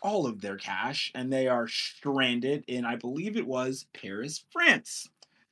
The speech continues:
Now, during that time, in order to make money, Bella joins a brothel, which Duncan is not enthused by. He actually says he's going to leave her, but we later find out he's basically trying to, to save her and to, to get her out of there.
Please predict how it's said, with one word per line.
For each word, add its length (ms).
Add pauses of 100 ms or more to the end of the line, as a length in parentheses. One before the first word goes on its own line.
(100)
Now, 120
during 240
that 160
time, 240
in 80
order 100
to 100
make 220
money, 480
Bella 480 (600)
joins 240
a 20
brothel, 560
which 340
Duncan 340
is 160
not 200
enthused 400
by. 220
He 180
actually 240
says 180
he's 100
going 220
to 80
leave 260
her, 160
but 160
we 100
later 200
find 220
out 220 (260)
he's 120
basically 380
trying 360
to, 300
to 120
save 380
her 160
and 100
to, 220
to 120
get 160
her 100
out 200
of 60
there. 280